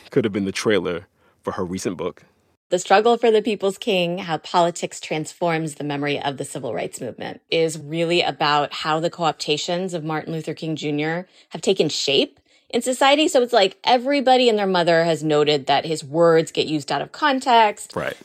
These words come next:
Speaker 2: that, you know, they get turned on their head and used for causes he wouldn't even agree with.
Speaker 1: Mm-hmm.
Speaker 2: But Ryan Ken takes this and shows us exactly how it matters in politics. So it's everything from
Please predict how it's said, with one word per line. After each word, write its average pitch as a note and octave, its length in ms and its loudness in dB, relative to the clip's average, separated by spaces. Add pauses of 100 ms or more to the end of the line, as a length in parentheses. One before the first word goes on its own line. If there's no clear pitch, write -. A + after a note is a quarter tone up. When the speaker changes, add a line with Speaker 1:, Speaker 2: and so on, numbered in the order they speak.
Speaker 2:
that, D#3+ 480 4
you F#3 80 2
know, D3+ 160 2
they D#3 100 2
get D3 160 -2
turned G#3 300 -2
on D#3 100 0
their C#3+ 140 -2
head G3+ 360 2
and D#3+ 220 -2
used D3+ 240 -4
for - 140 -12
causes D#3 440 -2
he D#3 100 -6
wouldn't D#3+ 180 -6
even - 140 -10
agree F3+ 320 -4
with. F#3+ 320 0
Speaker 1:
Mm-hmm. F#2 440 -8
Speaker 2:
But - 160 0
Ryan A#3 320 0
Ken A#3 240 -2
takes G3 360 -4
this F3 440 0
and D#3+ 460 -6 (160)
shows - 320 -8
us B3+ 160 -10
exactly F3 640 0
how F3+ 240 2
it C#3 80 -2
matters D3+ 420 0
in D3 120 -6
politics. C#3+ 580 0
So D#3+ 220 2
it's D3+ 220 -2
everything G3+ 560 2
from E3 480 0